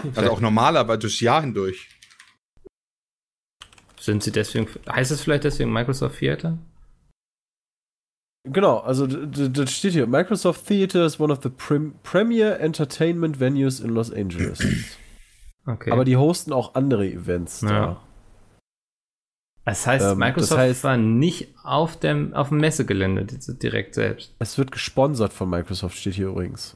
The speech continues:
Speaker 3: Okay.
Speaker 1: Ähm, aber nee, die waren nicht auf dem Messegelände, sondern halt quasi gegenüber.
Speaker 3: Mhm.
Speaker 2: Also das
Speaker 1: Äh,
Speaker 2: ist auch wirklich direkt daneben.
Speaker 1: Naja, da musst du echt nicht lange hinlaufen. Aber, ähm, naja, auf der, auf der Messe sel-, ich weiß gar nicht, auf der E drei, was stand denn da? Bethesda,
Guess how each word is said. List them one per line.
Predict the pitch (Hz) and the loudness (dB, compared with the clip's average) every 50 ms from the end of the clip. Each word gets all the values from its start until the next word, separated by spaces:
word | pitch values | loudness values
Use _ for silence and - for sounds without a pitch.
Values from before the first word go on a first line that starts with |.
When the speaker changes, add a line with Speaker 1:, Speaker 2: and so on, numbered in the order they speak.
| _ - - | _ -8 -2
Speaker 3:
Okay. | 101 104 98 95 | 0 0 0 0
Speaker 1:
Ähm, | 95 92 90 87 92 - _ _ - - | 0 -2 -4 -8 -10 -14 _ _ -8 -2
aber | - 123 127 | 2 2 2
nee, | 127 139 123 | 4 4 2
die | 104 104 101 - | 2 0 0 0
waren | 110 117 127 131 123 110 | 2 2 2 2 0 -2
nicht | 104 - - | -4 -6 -6
auf | - 131 - | -6 -6 -4
dem | - 185 202 208 | -4 -2 0 0
Messegelände, | 208 208 - - 110 101 98 90 90 87 87 90 | 0 0 0 -2 -2 0 0 0 0 -2 -2 -4
sondern | 87 98 95 95 101 101 101 98 92 92 | -4 -4 -4 -2 0 0 0 0 0 0
halt | 101 101 98 - - _ _ - _ | 0 0 -2 -4 -8 _ _ -20 _
quasi | - - 90 104 104 98 98 | -4 0 0 0 0 -2 -6
gegenüber. | 85 95 90 80 101 - 117 104 101 95 73 - - _ _ _ _ _ - - - _ - - | -6 -6 -6 -6 -6 -6 -4 -2 0 -2 -2 -2 -8 _ _ _ _ _ -20 -20 -20 _ -10 -4
Speaker 3:
Mhm. | 107 104 101 98 98 101 117 131 - - - _ - - _ _ _ - _ _ _ _ | -2 0 0 0 0 -2 -4 -8 -12 -20 -20 _ -20 -20 _ _ _ -20 _ _ _ _
Speaker 2:
Also | 107 107 92 92 | -6 -4 0 2
das | 87 90 | 2 2
Speaker 1:
Äh, | - | 2
Speaker 2:
ist | - | 0
auch | 104 98 | 0 0
wirklich | 98 98 92 95 | 0 -2 -4 -4
direkt | - 110 101 - | -4 -4 -2 -2
daneben. | - 98 95 98 95 95 95 95 90 - _ _ _ _ _ | -2 -2 -2 -2 -2 -2 -4 -6 -8 -10 _ _ _ _ _
Speaker 1:
Naja, | - 101 101 98 92 87 85 76 - _ _ - - | 0 2 2 2 2 2 0 0 -4 _ _ -20 -4
da | - 107 | -2 -2
musst | 101 98 98 - | 0 0 -2 -2
du | 120 | 0
echt | 104 104 - - | 0 -2 -2 -2
nicht | 113 95 | -2 0
lange | 104 98 101 | 0 2 2
hinlaufen. | 95 101 117 113 98 87 85 - - - - - | 2 2 2 2 2 2 0 -2 -6 -16 -4 -2
Aber, | 107 104 104 104 104 95 - - _ _ _ _ _ _ _ _ _ _ _ _ _ | 2 2 4 4 2 0 -2 -8 _ _ _ _ _ _ _ _ _ _ _ _ _
ähm, | 107 101 98 95 98 95 92 92 92 - _ _ _ _ _ _ _ _ _ _ _ _ _ _ _ _ _ _ - | 0 2 2 2 0 -2 -4 -6 -8 -12 _ _ _ _ _ _ _ _ _ _ _ _ _ _ _ _ _ _ 0
naja, | 117 120 120 113 107 98 | 2 4 6 6 4 4
auf | 78 104 104 | 0 -4 -4
der, | - - 107 - - | -2 -2 -2 -2 -2
auf | 107 | -4
der | - 120 | -2 0
Messe | 110 120 131 - - 139 | 0 0 0 -2 -4 -4
sel-, | 107 - 90 92 90 | -6 -4 -4 -4 -4
ich | 113 - - | -4 -6 -6
weiß | 113 123 - | -6 -4 0
gar | - 190 | 2 2
nicht, | 127 104 | 2 2
auf | 98 - | 0 0
der | - 110 101 95 | 0 0 0 0
E | 101 | -2
drei, | - 107 - 101 98 98 101 98 98 | -6 -4 -4 -2 -2 0 0 0 -2
was | 104 - | -2 -4
stand | - - 131 - | -4 -6 -6 -6
denn | - 104 | -4 -4
da? | 98 95 92 | -2 -2 -2
Bethesda, | 90 - 95 90 - 131 147 151 - - 180 175 180 185 190 196 208 226 | -2 -4 -8 -4 -2 -4 -4 -4 -2 0 2 4 4 4 4 2 2 0